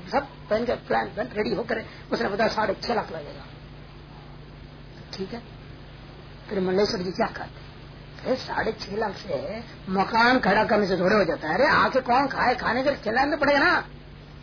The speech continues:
खिलाने लगाना जाएगा।" महाराज, वही बात,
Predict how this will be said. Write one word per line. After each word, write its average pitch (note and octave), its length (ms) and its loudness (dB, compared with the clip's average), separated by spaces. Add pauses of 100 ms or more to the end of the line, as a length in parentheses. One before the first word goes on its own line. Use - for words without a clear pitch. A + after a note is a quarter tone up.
(100)
खिलाने D4 300 4
लगाना D#4+ 280 6
जाएगा।" B3 360 2 (440)
महाराज, E3+ 300 -10 (680)
वही F#3 120 -2
बात, F3 240 -4